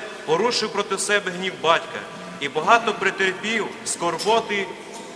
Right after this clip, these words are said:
від рідної людини. Але маючи твердість духу, яку б виявив преподобний, змусила батька поступитись бажанням сина. Поступивши в монастир,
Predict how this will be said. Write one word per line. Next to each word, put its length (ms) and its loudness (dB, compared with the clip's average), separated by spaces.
від 180 0
рідної 420 2
людини. 460 -2
Але 240 6
маючи 440 2
твердість 580 2
духу, 360 -4
яку 240 0
б 40 2
виявив 440 4
преподобний, 680 2
змусила 720 2
батька 480 2
поступитись 800 -2
бажанням 500 2
сина. 340 -4
Поступивши 600 -2
в 40 -2
монастир, 600 0